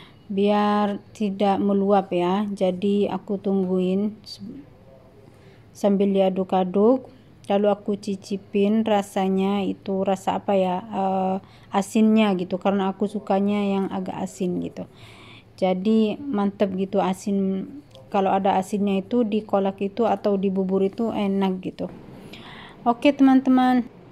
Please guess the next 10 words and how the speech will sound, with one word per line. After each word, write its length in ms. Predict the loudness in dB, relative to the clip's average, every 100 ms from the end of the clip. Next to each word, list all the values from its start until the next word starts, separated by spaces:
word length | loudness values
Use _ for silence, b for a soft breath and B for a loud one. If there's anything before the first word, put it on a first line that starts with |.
| -10 0
ini 320 | 4 4 4
aku 400 | 2 -4 -2 -2
sajikan 720 | 2 2 2 0 2 2 4
kolaknya 480 | 4 4 2 0 0
seperti 640 | -2 0 0 0 -2 0
ini. 480 | 2 2 4 4 4 2 -20 -20 -20 -20 -8
Ini 240 | -2 -2 -2
sudah 480 | -4 0 0 0 -6
aku 160 | -8
sajikan 800 | -4 -2 -2 -4 -4 -2 0 0